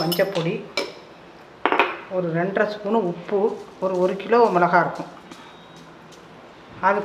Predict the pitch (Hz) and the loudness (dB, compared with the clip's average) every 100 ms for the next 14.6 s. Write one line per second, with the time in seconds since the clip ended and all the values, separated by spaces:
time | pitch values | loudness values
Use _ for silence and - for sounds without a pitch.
0 | - 254 247 214 254 233 190 269 269 175 | 4 6 6 6 6 4 4 4 4 4
1 | 208 247 262 190 190 254 - 233 226 - | -2 2 2 4 2 2 0 2 2 2
2 | 180 156 143 143 - - 185 226 190 - | 0 -2 -6 -10 -8 -6 -2 -2 -2 -8
3 | 180 - 208 175 165 180 160 147 185 247 | -8 2 2 2 -2 -4 -4 -4 -4 -4
4 | - - - - 185 175 175 202 208 226 | -6 -16 -16 -4 2 2 2 2 6 8
5 | 277 - - - - - - - - 220 | 6 2 -8 -14 -18 -20 -18 -8 4 8
6 | 247 240 180 277 208 160 131 - - - | 10 10 6 6 6 4 0 -6 -12 -18
7 | - - - - - - - - - - | -18 -20 -20 -20 -20 -20 -20 -20 -20 -20
8 | - - - - - - - - - - | -14 -4 -4 -4 -10 -12 -16 -18 -18 -20
9 | - - - - - - - - - - | -20 -20 -20 -20 -20 -18 -18 -18 -18 -16
10 | - - - - - - - - - - | -16 -16 -18 -18 -20 -20 -20 -20 -20 -20
11 | - - - - - 170 165 180 196 175 | -20 -20 -20 -20 -18 -16 -10 -6 -6 -4
12 | 247 - - 170 180 190 226 190 170 151 | -6 -8 -14 -10 -6 -4 -4 -4 -8 -8
13 | 147 - 117 - - - - - - - | -4 0 0 0 -6 -14 -20 -20 -20 -20
14 | - 196 226 262 254 | -8 -2 2 4 4